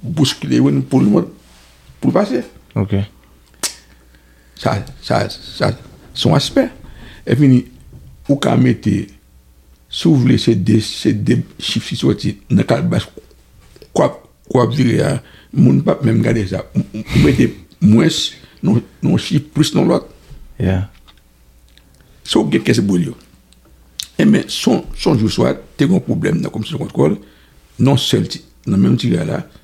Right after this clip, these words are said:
Speaker 1: Malatyon, swasanndizneuf katrevendinsèt, swasanndizèt, tout de kwa soti konsa.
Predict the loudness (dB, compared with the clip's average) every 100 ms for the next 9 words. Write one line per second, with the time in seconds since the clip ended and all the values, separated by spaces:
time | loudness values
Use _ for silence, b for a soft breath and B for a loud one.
0 | b b b _ _ _ _ _ _ _
1 | -2 0 0 0 0 2 -2 -6 _ b
2 | b b -6 0 0 0 -2 -4 -4 -6
3 | -4 -4 -4 0 0 0 -6 _ _ b
4 | b b b -10 -6 -4 -4 -2 -2 -2
5 | -10 -20 _ _ _ _ _ _ _ _
6 | _ _ -4 0 0 0 -6 -6 -4 -4